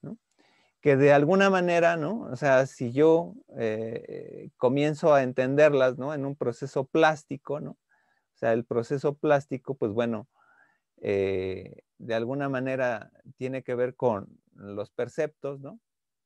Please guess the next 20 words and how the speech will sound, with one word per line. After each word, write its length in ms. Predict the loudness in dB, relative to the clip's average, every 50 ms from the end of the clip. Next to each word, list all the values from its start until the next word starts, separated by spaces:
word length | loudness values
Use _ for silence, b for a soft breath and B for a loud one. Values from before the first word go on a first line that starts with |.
| _ _ _ _ _ _ _ _ _ _ _ _ _ _ _ _ _ _ _ _ _ _ _ _ _ _ _ _ _ _ _ _ _ _ _ _ _ _ _ _
Y 160 | -12 -10 -8
la 580 | -6 -6 -6 -6 -6 -6 -6 -8 -8 -10 -10 -12 -12
e-, 160 | -14 -14 -16 _ _ -16
e-, 140 | -16 -10
cuestión 460 | -6 -6 -6 -6 -2 0 0 0 0 0
icónica, 640 | -4 -2 2 2 2 2 0 -4 -6 -6 -6 -6
¿no? 280 | -6 -8 -12 -14 -14 -14 -18 -20 _ _ _ -20 -12
Tiene 300 | _ -4 -2 -2 -2 0
que 120 | 0 2 2
ver 180 | 2 2 0
con 200 | 0 -4 -2 0
la 120 | 2 0 0
totalidad, 640 | 0 -2 -2 0 0 0 0 0 0 0 -2 -2 -4
¿no? 180 | -10 -14 -14 -16 -16 -16
Aquí 240 | -14 -10 -6 -4 -4
yo 120 | -4 -4 -6 _ _ _
tengo 200 | -2 -2 -2 -2
un 100 | -4 -4
cuadro, 360 | 0 2 2 2 2 0 -2
¿no? 200 | -4 -6 -12 -10